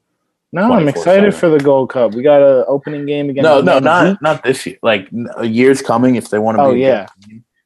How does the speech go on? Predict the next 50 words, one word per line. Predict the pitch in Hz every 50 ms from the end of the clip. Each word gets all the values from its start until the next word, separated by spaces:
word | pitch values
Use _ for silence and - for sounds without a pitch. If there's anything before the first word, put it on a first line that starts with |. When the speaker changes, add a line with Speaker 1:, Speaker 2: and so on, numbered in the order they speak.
| -
Speaker 2:
They | - 170
Speaker 1:
Yeah, | 160 135
Speaker 2:
gotta | 117 101 - 139
Speaker 1:
go | 151
in | 151
the | 151 -
Speaker 2:
say, | - -
Speaker 1:
Copa. | 143 135 - 120 104
Speaker 2:
"Fuck | 104 98 - -
the | - 95
Gold | 90 98 95 92 80 -
Cup." | - 92 90 90 - -
Speaker 1:
Yeah. | 78
Speaker 2:
Like, | - - - 87 _ _ _ _ _ _ _ _ _ -
Mexico | 92 98 98 - - - - 107 92
and | 92 85
Canada | - 95 92 90 87 87 90
can | 82 - 98 92
play | - - 95 90
Jamaica, | 85 82 92 90 90 90 85 - - 90 85 85
Speaker 1:
Easy. | - 107
Speaker 2:
Curacao, | 95 95 85 - - 95 92 87 85 87 87 85 87 87
Saint | - - - - 92 90 -
Kitts. | - 92 87 80 - - - - _ - - - - -
I | 85 90 92
wanna | 98 101 101
Speaker 1:
Mm-hmm. | 98
Speaker 2:
go | 98 92
play | 90 - 101 95
Brazil, | 92 90 92 92 90 92 90 87 85
Colombia, | - - 98 90 87 85 80 85 87
and | 90
Argentina. | 90 87 85 90 87 - - 82 85 87 _ - _ _ - - - - - - - -
Like, | - 92 90
those | 98 101 92 - 98
are | 95
the | 110
Speaker 1:
Yeah. | 110
Speaker 2:
teams | 98 90 87 85
I | 85 82
wanna | 85 - - - _
play. | - - 82 80 - _ _ - - - _ _ -
Speaker 1:
And | 120 120 127
then | 131 139 139
we'll | 135 123 117
shice | - - - 131 139 127 - -
them | 127 120 113
into | 110 110 107 107
hosting | 101 123 123 120 113 - - 95 92
it. | 87 85